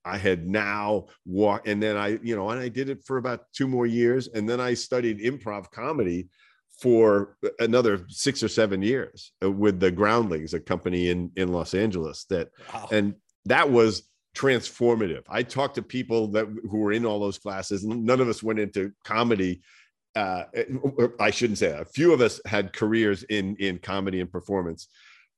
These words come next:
Speaker 1: but most, every one of us looks back and said, "That was pivotal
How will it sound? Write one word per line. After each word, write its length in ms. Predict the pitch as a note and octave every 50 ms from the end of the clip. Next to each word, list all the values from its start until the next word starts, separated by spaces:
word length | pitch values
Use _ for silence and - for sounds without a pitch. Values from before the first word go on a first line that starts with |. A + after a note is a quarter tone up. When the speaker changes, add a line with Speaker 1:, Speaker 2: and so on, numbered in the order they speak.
| _ -
Speaker 1:
but 140 | B2 A#2 A2
most, 380 | A2 C#3 F3+ F3 B2+ A2+ B2 - - _ -
every 280 | A#2 A#2+ - D3 D#3 C3+
one 180 | B2+ D3+ F3
of 100 | E3+ C#3
us 160 | A#2 G#2 - G#2+
looks 200 | A#2+ A#2 A#2 -
back 260 | B2 A#2 A2+ - -
and 120 | G#2 G2
said, 320 | - - A2 G#2 G2+ G2+ - _ _ _ _ _ _
"That 180 | - A#2 C3 B2+
was 140 | A#2 G#2 -
pivotal 580 | - - - C3 A2+ A2 G2 E2 B1 - -